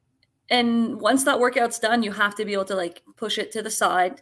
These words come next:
and get ready for the next one. Like, you see some athletes dwelling on their, uh, performance of the event prior, and then they just start,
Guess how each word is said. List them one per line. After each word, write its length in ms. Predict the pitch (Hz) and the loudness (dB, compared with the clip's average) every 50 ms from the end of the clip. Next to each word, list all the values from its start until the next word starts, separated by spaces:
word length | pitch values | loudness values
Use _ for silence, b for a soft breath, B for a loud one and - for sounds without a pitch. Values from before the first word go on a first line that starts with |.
| B B B B B _ | B B B B B _
and 120 | 202 208 196 | -8 -2 0
get 240 | 214 196 202 - | -2 -2 -2 0
ready 220 | - 208 185 190 196 | 0 2 2 2 0
for 120 | - 202 | -4 -4
the 120 | 190 185 185 | -2 -2 0
next 320 | 185 185 196 - - - | 0 -2 -2 -4 -10 -8
one. 240 | - - - 277 - _ _ _ | -10 -10 -10 -12 -14 _ _ _
Like, 200 | - 202 202 202 | -8 -8 -8 -6
you 120 | 208 196 | -10 -8
see 220 | 185 - - - 202 | -6 -6 -6 -6 -6
some 180 | 196 - 202 | -6 -4 -2
athletes 680 | 185 180 185 185 185 - - 190 185 185 - - - - b b b b b b b _ | 0 0 0 0 -2 -4 -4 -4 -2 -2 -4 -10 -10 -12 b b b b b b b _
dwelling 460 | 185 202 202 196 185 185 190 190 185 180 | -10 -2 0 0 2 2 2 0 0 0
on 220 | 175 175 175 185 | 0 0 0 0
their, 480 | 180 175 170 170 175 175 170 - - _ _ _ _ _ _ _ _ _ _ _ _ _ _ _ _ - _ _ _ | 0 0 2 2 2 2 0 -2 -6 _ _ _ _ _ _ _ _ _ _ _ _ _ _ _ _ -20 _ _ _
uh, 160 | - 190 180 175 | -2 -2 -2 0
performance 480 | - 202 196 - 196 170 190 185 185 | -2 -6 -6 -4 -4 -4 -4 -4 -4
of 120 | 208 185 170 | -4 -2 0
the 120 | 185 175 | 2 2
event 320 | 175 175 202 175 151 - - | 2 2 2 0 0 -2 0
prior, 360 | - 190 180 185 196 220 233 | -2 2 2 4 4 4 4
and 220 | 208 202 202 196 | 2 2 0 2
then 180 | 190 180 180 196 | 2 2 2 2
they 120 | 185 185 | 0 0
just 240 | 180 180 185 185 - | 2 0 -2 -2 0
start, 440 | - 196 180 185 175 - - - | -2 0 2 2 0 0 -4 -14